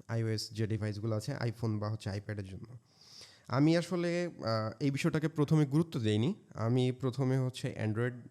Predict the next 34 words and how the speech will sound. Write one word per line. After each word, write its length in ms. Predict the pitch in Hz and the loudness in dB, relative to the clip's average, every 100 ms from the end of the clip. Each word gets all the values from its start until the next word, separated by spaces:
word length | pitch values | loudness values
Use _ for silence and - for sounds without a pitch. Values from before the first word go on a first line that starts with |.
| - | -8
দিয়েছিলাম 680 | 101 101 117 117 120 127 185 - - | -6 -2 -2 -2 -2 -2 -4 -10 -2
কোনো 120 | 107 | -2
একটা 160 | 101 | -2
কাজে। 280 | 104 107 117 - - - - - | -4 -4 -4 -10 -18 -20 -20 -4
তারপরে 340 | 117 120 139 | -2 0 2
আমি 200 | 127 147 | 4 4
যখন, 360 | 165 165 160 185 - - - - _ - - - | 4 4 2 2 -4 -20 -20 -20 _ -20 -20 -12
আহ, 440 | 98 104 50 - - | -8 -8 -8 -10 -12
উইন্ডোজ 420 | - 147 175 185 160 | 4 6 6 4 4
বাটন 260 | 170 170 | 2 4
চাপ 160 | 156 131 | 2 2
দিচ্ছিলাম 640 | 123 120 - 107 92 95 - - | 0 -4 -2 -2 -2 -8 -14 -4
বা 240 | 113 117 | 0 2
হচ্ছে, 560 | 127 123 - 139 131 123 | 2 -2 -2 0 0 -2
আহ, 580 | - 101 104 104 101 - - - - - | -6 -6 -4 -4 -4 -8 -12 -14 -10 0
মেনু 280 | 127 127 131 | 2 4 4
বাটন 240 | 131 131 | 2 0
চাপ 120 | 123 | -2
দিচ্ছিলাম 500 | 113 113 - 113 110 | -4 -6 -4 0 0
বা 120 | 107 | 0
হচ্ছে 200 | 110 - | -2 -2
অল্টার 520 | 113 107 110 110 110 107 - - - - | 0 0 0 0 -2 -4 -10 -20 -20 -18
বা 240 | - 101 98 | -10 -8 -4
কন্ট্রোল, 440 | 110 107 113 107 | 0 0 0 0
মানে 200 | 120 131 151 | 0 0 0
যেগুলাই 480 | 127 160 196 220 | 0 0 2 4
আমি 120 | 220 190 | 4 4
চাপি, 400 | 131 113 139 190 - - | 2 0 -4 -4 -8 -2
কোনোটাই 300 | 156 170 185 | 0 2 2
ঠিকঠাক 400 | 151 - 151 139 | 0 -2 -4 -2
মতো 140 | 131 | 0
কাজ 180 | 123 - | 0 -2
করতেছে 360 | 120 98 - | -6 -6 -4
না। 120 | 101 | -4